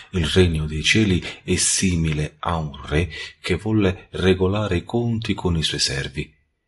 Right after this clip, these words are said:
Aveva cominciato a regolare i conti quando gli fu presentato un tale che gli doveva diecimila talenti.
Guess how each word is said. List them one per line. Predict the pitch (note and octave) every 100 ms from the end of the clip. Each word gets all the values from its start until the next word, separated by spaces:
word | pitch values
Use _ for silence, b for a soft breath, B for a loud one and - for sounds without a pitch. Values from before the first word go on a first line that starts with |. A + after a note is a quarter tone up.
| _
Aveva | - D2 D#2+ D#2 D2 D2 - -
cominciato | E2+ D#2+ D#2 - D#2+ D#2 D#2+
a | D#2+
regolare | - D#2+ D2+ D#2 D#2 D#2
i |
conti | - D#2+ D2+ D2 D#2 B B B
quando | - F2+ E2+ E2+ E2 - -
gli | F2
fu | D#2+ G#2 F#2
presentato | D#2+ D#2 E2 E2+ G#2 G2+ F2 - -
un | F#2+ E2 C#2+ C2
tale | - D2+ E2 F#2 F#2 B B
che | -
gli | F2+
doveva | F#2+ F#2 G#2+ F#2+ E2+ -
diecimila | D#2+ F#2+ F#2 - G2 A2 F#2
talenti. | D2+ C2 B1+ C2 - -